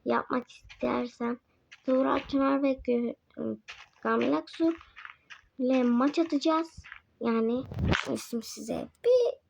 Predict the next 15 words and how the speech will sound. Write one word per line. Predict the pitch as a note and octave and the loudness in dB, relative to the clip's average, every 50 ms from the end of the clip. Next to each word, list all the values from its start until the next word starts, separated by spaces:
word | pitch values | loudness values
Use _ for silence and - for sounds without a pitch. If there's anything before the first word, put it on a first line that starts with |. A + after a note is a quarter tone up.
| _ _ _ _ - E4+ | _ _ _ _ -4 0
maç | F4+ A4 A#4 A4+ - - | 2 2 2 2 -2 -4
gibi | - E4 F4 F4+ E4+ | -4 -2 0 0 -2
bir | F4 | -2
şey | F4+ - F4+ | -4 -4 -4
atacağız. | F4 E4+ - F#4+ F#4+ - | -4 -4 -4 -6 -6 -2
Çok | - G4 F4 E4+ - | 0 0 0 0 -2
güzel. | - - - F4 G4 A4 - _ - - - - _ _ _ _ _ _ - | -6 -4 -2 -2 -2 -2 -4 _ -20 -20 -20 -20 _ _ _ _ _ _ -4
Ee, | - A#3 A#3+ A#3 A#3+ A#3+ A#3+ A#3 - | 0 2 2 2 4 2 2 2 2
ben, | B3 C4+ C#4 D#4 - - - - - - - | 2 2 4 2 2 -2 -6 -10 -10 -6 -2
ım, | A#3+ A#3 A3+ A3+ A3+ A#3 A#3+ A#3+ A#3+ A#3+ | -2 0 0 0 0 0 0 0 2 4
maç | C4 D4 D4 - - | 4 2 2 0 -2
videoları | C#4+ C4 C#4+ C#4+ C4+ C4+ C#4+ D#4 D#4 D#4+ | -2 2 2 2 2 2 2 0 -2 -2
da | D#4+ | -2
atacağım. | C4 B3+ C4 - - - A3+ A#3+ C4+ D4 E4+ - - - - _ _ - - - - - - _ - - - - - - - | -2 -2 -4 -8 -8 -4 -2 0 0 0 -2 -6 -10 -20 -20 _ _ -20 -20 -20 -20 -20 -20 _ -20 -18 -16 -16 -12 -4 0
E-spor. | G#3+ A#3 A#3 A#3+ A#3+ A#3+ - - - - - A#3 G#3 A3 - - | 0 2 2 2 0 -2 -6 -14 -10 -4 -2 0 0 -2 -4 -8